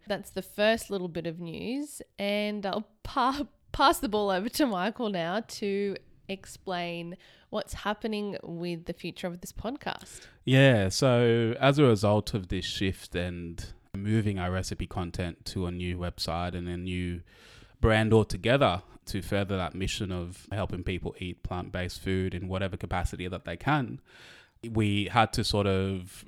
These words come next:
Speaker 2: reevaluate where we're at with our capacity, uh, the amount of work that we have on our plates, and even the future for the minimalist vegan dot com.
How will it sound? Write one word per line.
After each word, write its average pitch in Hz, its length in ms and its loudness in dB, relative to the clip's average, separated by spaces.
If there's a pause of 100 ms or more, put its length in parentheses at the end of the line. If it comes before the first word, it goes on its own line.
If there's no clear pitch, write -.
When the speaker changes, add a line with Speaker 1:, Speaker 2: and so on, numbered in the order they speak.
(220)
Speaker 2:
reevaluate 95 1500 -2 (220)
where 104 220 2
we're 98 140 2 (140)
at 90 340 0
with 90 300 -6
our 87 120 -6
capacity, 92 800 -4 (100)
uh, 82 360 -6
the 87 100 -6
amount 90 220 -4
of 87 40 -2
work 92 220 -2
that 95 140 -4
we 90 100 -6
have 95 160 -2
on 95 140 -4
our 90 80 -4
plates, - 580 -2 (460)
and 107 120 -4
even 107 240 0
the 98 80 -4
future 98 300 -6
for 95 120 -8
the 90 60 -8
minimalist 95 300 -6
vegan 92 240 -4
dot 87 160 -4
com. 101 440 0